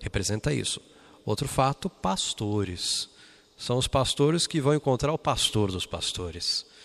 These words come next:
porque também é uma figura bíblica lá do Antigo Testamento, né? O, o Deus que é como pastor de Israel.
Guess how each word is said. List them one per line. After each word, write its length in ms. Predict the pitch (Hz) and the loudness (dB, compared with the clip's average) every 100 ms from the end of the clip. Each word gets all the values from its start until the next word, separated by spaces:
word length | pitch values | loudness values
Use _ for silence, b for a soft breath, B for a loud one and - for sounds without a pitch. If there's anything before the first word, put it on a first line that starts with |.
| B B | B B
porque 200 | - 117 | -4 -2
também 240 | 117 104 | 0 0
é 40 | 98 | 0
uma 60 | |
figura 320 | 107 117 107 101 | 0 0 0 0
bíblica 420 | 98 131 143 101 | -2 -4 -6 -6
lá 140 | 95 | -6
do 100 | 92 | -6
Antigo 280 | 92 - 95 | -6 -6 -8
Testamento, 680 | - 92 92 87 85 82 - B B B B | -6 -4 -4 -6 -8 -10 -14 B B B B
né? 240 | 95 95 123 B B | -4 -4 -4 B B
O, 380 | - 95 98 98 | -6 -6 -4 -6
o 60 | 95 | -6
Deus 520 | 92 92 98 147 - | -4 -2 0 2 2
que 180 | - 107 | 2 -4
é 100 | 131 | -2
como 220 | - 190 | -2 -4
pastor 600 | - 151 - - 104 101 | 0 0 2 2 0 0
de 100 | 95 | -2
Israel. 500 | 82 - 76 71 - | -2 -2 -4 -10 -14